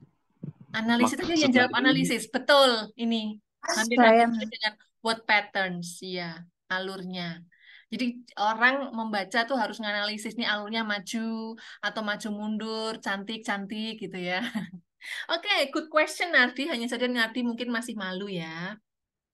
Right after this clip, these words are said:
Speaker 1: Oke. Oke, well, good. Em, jadi tidak ada yang salah ya. Maksudnya, "Oh, aku masih di level remem-, remembering nih, atau masih di understanding." It's okay.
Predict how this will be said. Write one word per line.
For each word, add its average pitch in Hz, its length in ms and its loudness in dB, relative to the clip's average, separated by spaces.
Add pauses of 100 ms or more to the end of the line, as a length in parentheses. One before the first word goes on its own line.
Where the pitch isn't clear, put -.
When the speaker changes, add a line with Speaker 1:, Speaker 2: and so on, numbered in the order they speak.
(120)
Speaker 1:
Oke. 170 520 -10 (760)
Oke, 285 480 0
well, 277 560 4
good. 247 320 2 (160)
Em, 220 400 -2
jadi 247 240 -6
tidak 240 220 0 (100)
ada 220 80 -6
yang 214 240 -2 (240)
salah 233 480 2
ya. 196 320 -2
Maksudnya, 240 560 -2 (320)
"Oh, 269 80 2
aku 247 240 0
masih 302 320 -4
di 233 80 -8
level 226 320 -2
remem-, 233 400 -4
remembering 226 720 -2
nih, 294 320 -2 (400)
atau 233 240 -8
masih 233 320 -2
di 220 160 -8
understanding." 220 640 -4
It's 247 160 -6
okay. 190 400 -4